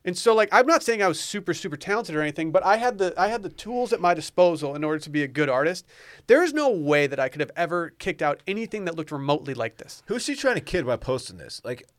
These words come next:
Speaker 2: like what? Was there a, a,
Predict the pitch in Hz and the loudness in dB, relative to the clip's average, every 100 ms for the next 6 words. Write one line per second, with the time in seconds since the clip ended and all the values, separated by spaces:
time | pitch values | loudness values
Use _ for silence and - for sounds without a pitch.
0 | _ _ _ _ _ _ _ _ _ _ | _ _ _ _ _ _ _ _ _ _
1 | _ _ _ - 139 110 117 143 165 - | _ _ _ -10 -8 -6 0 2 0 -4
2 | _ _ _ _ _ - - - _ _ | _ _ _ _ _ -20 -20 -20 _ _
3 | _ _ _ _ _ _ _ _ _ 120 | _ _ _ _ _ _ _ _ _ -10
4 | 127 127 120 - | -4 -4 -4 -6